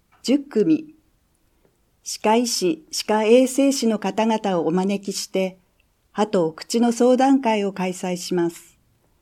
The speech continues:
日時、八月三十一日月曜日、十時から十一時三十分。場所、大和子育て支援センターホットフル。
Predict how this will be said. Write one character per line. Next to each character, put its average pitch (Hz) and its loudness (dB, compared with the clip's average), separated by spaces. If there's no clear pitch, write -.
日 220 -2
時、 156 -4
八 185 -4
月 254 -2
三 269 4
十 208 2
一 190 -2
日 214 -4
月 180 -2
曜 240 6
日、 151 -4
十 240 4
時 185 -4
か 165 -8
ら 151 -8
十 220 2
一 240 -2
時 180 -6
三 202 -2
十 233 0
分。 165 -4
場 190 -4
所、 190 -2
大 196 2
和 240 0
子 247 0
育 240 0
て 240 0
支 240 -2
援 240 2
セ 240 0
ン 233 -2
タ 160 -4
ー - -20
ホ 247 -2
ッ 269 -4
ト 208 -4
フ 175 -6
ル。 151 -6